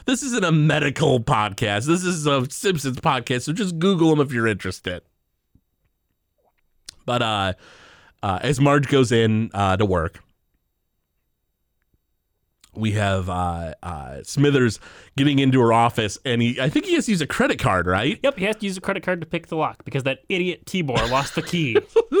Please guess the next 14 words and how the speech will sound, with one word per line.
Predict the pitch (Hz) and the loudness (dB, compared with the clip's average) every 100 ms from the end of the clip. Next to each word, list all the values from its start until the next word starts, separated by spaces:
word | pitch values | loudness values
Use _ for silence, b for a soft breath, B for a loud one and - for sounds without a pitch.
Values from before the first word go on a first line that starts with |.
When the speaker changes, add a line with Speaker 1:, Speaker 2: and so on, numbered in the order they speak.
| 453 | 0
Speaker 1:
So | - 403 | 2 2
somebody | 370 339 370 359 359 330 | 2 0 -2 0 2 2
blamed | 320 294 320 294 | 2 0 0 -2
him. | 196 196 | -4 -2
I'm | 226 | -4
presuming | - 180 170 180 160 127 | -6 -14 -8 -6 -4 -6
Homer. | 95 107 98 90 | -6 -8 -8 -4
Speaker 2:
Probably | 175 180 160 160 | -2 0 -2 -2
Homer. | 135 120 110 101 233 226 - _ | -2 -4 -6 -12 -16 -18 -20 _
Speaker 1:
And, | 156 147 143 139 139 | -6 -2 0 0 0
uh, | 147 123 123 | 0 0 0
Marge | 139 185 285 269 | 0 2 2 2
is, | 240 | 0
like, | 254 208 | -2 -2